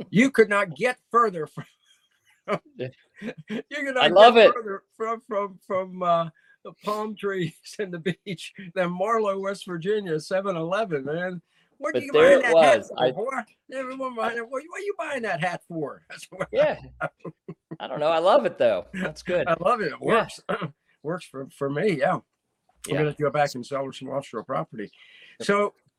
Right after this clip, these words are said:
Speaker 1: talking about selling offshore property, talk about offshore property in general. One of the areas, you know, we have members, over a hundred thousand members now of the Offshore Club, and
Speaker 2: Yep.
Speaker 1: they are right across the board. Some are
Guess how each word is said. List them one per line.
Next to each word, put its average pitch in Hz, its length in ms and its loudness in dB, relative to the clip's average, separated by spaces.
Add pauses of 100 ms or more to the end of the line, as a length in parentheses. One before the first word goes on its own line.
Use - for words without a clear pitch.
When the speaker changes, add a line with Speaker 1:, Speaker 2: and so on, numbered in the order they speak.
(140)
Speaker 1:
talking 202 340 0
about 165 240 -2
selling 208 320 -6
offshore 151 380 -8
property, 117 420 -8
talk 220 220 -2
about 175 220 2
offshore 151 320 -2
property 156 400 -8
in 107 80 -12
general. 147 500 -6 (680)
One 240 340 -2
of 220 80 -10
the 175 200 -2
areas, 139 600 -6 (1000)
you 202 80 4
know, 185 80 0
we 214 160 -2
have 196 160 -2
members, 185 320 -6
over - 220 -10
a - 20 -14
hundred 220 320 -2
thousand 160 360 -4
members 113 360 -10
now 92 320 -12
of 110 80 -10
the 123 100 -4
Offshore 117 500 -2
Club, - 240 -8 (460)
and 160 80 4
Speaker 2:
Yep. 165 80 8
Speaker 1:
they 170 80 4
are 151 180 0
right 196 140 2
across 160 360 -8
the 139 80 -10
board. 104 340 -12
Some 196 440 -2 (440)
are 139 280 0